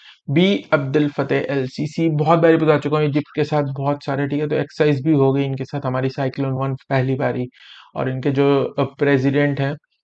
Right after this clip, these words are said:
ठीक है ना, अब्दुल फतेह एलसीसी, वो इस बारी हमारे चीफ गेस्ट भी थे, ठीक है। और रिपब्लिक डे परेड पे इसके साथ बताता हूँ, इजिप्ट का एक मिलिट्री कंटिजेंट भी आया था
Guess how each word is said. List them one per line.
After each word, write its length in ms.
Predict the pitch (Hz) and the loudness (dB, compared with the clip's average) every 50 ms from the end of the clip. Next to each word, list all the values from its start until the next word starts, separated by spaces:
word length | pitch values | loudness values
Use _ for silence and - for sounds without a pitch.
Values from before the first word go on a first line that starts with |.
| _ _ _ - | _ _ _ -10
ठीक 120 | - 127 | -8 -6
है 60 | 139 | -4
ना, 220 | 143 160 160 151 - | -4 -4 -4 -6 -6
अब्दुल 360 | - 135 127 131 131 143 139 | -6 -6 -6 -4 -4 -4 -4
फतेह 280 | 135 - 135 127 131 135 | -4 -4 -6 -4 -4 -2
एलसीसी, 520 | 131 131 131 131 - 147 135 - - 170 143 _ - | -2 -4 -4 -6 -8 -8 -8 -8 -10 -10 -10 _ -12
वो 320 | 147 143 143 135 135 - | -8 -4 -2 -2 0 -2
इस 140 | - 127 120 | -2 -6 -6
बारी 380 | 127 131 127 123 143 165 175 170 _ _ _ _ _ - | -4 -4 -4 -2 -4 -6 -10 -12 _ _ _ _ _ -4
हमारे 260 | 139 139 139 139 147 | -2 0 0 0 0
चीफ 440 | 147 147 - - 151 156 147 151 - | -2 -4 -6 -4 -2 -2 -2 -2 -2
गेस्ट 220 | 151 143 135 135 | -2 -2 -2 -2
भी 140 | - 123 123 | -6 -8 -8
थे, 160 | 120 - 131 | -6 -6 -6
ठीक 180 | 131 - 139 151 | -6 -4 -4 -2
है। 140 | 160 147 - - - - - - - | -2 -4 -4 -8 -16 -20 -20 -6 2
और 200 | - 156 160 156 | 4 4 6 6
रिपब्लिक 500 | 156 160 156 156 147 147 160 180 165 151 | 4 2 2 2 2 4 4 2 4 4
डे 140 | 151 160 160 | 4 4 4
परेड 340 | 160 - 151 147 151 147 147 - | 4 4 4 6 4 4 2 0
पे 80 | 156 151 | -2 -2
इसके 160 | 143 - 151 | -2 0 0
साथ 80 | 147 | 2
बताता 300 | 139 139 135 131 135 165 | 2 2 0 0 0 -2
हूँ, 80 | 170 170 - | -4 -2 -2
इजिप्ट 420 | 160 139 123 156 165 160 - - 143 | -4 0 2 0 0 0 -2 -6 -4
का 300 | - 147 143 151 185 196 - _ _ _ _ _ _ _ _ _ _ _ _ _ _ _ _ _ _ _ _ _ _ _ _ _ _ _ _ _ _ _ - | -2 0 0 0 -2 -6 -10 _ _ _ _ _ _ _ _ _ _ _ _ _ _ _ _ _ _ _ _ _ _ _ _ _ _ _ _ _ _ _ 0
एक 200 | 170 165 165 165 | 0 0 2 2
मिलिट्री 580 | 151 143 143 139 147 160 165 160 160 160 170 | 2 2 2 4 4 2 2 2 0 -2 -2
कंटिजेंट 840 | 170 - 156 147 139 131 135 131 127 123 120 120 120 117 120 123 - - _ _ _ _ _ _ _ _ _ _ _ _ _ _ _ _ _ _ _ _ _ _ _ _ _ _ _ _ _ _ _ _ _ _ - | 0 0 0 -2 0 -2 -2 -2 -2 -2 -2 -2 -4 -4 -6 -10 -14 -18 _ _ _ _ _ _ _ _ _ _ _ _ _ _ _ _ _ _ _ _ _ _ _ _ _ _ _ _ _ _ _ _ _ _ -10
भी 360 | 160 131 139 139 151 170 - - - | -4 -2 0 0 0 -2 -4 -6 -4
आया 280 | 131 127 127 127 127 | -2 0 0 0 -2
था 260 | 127 - 139 156 151 | -4 -6 -8 -8 -10